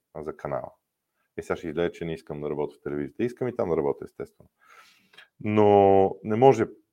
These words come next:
не може толкова голямо да е количеството, това е факт. А, и това няма нищо общо с сряда, само да кажа, като извод. А, от мен, а, хората искат да пиша книга. Кога да пиша книга? Аз не мога да се добера до,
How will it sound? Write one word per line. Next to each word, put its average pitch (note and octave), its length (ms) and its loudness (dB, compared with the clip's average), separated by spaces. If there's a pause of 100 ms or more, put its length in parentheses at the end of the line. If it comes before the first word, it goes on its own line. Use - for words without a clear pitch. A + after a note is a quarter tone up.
(120)
не G#2+ 140 -2
може A2+ 260 4
толкова G2 300 4
голямо E2+ 280 6
да D#2+ 100 4
е D2+ 100 -2
количеството, G2+ 500 -4
това F#2 220 8
е - 40 4
факт. - 300 0 (680)
А, F#2+ 340 0
и G2+ 40 -4
това A2+ 140 4
няма G#2+ 140 2
нищо G2+ 200 -6
общо - 240 -10
с - 80 -20
сряда, C#2+ 240 0 (160)
само - 240 -20
да - 80 -20
кажа, - 260 -20 (120)
като - 200 -12
извод. C#2+ 220 -12 (1040)
А, D#2 480 -2 (100)
от - 220 -12
мен, C#3+ 400 -6 (220)
а, A2 1080 -8 (800)
хората G#2 260 -2
искат - 180 -14
да E2 100 -8
пиша - 220 -14
книга. F2+ 240 -8
Кога E2+ 220 2
да F2 140 2
пиша - 180 -20
книга? D2 220 -6
Аз - 440 -10 (100)
не E2+ 80 -8
мога D#2+ 180 -4
да D2 60 -14
се - 80 -18
добера D#2+ 300 -2
до, D2+ 280 -4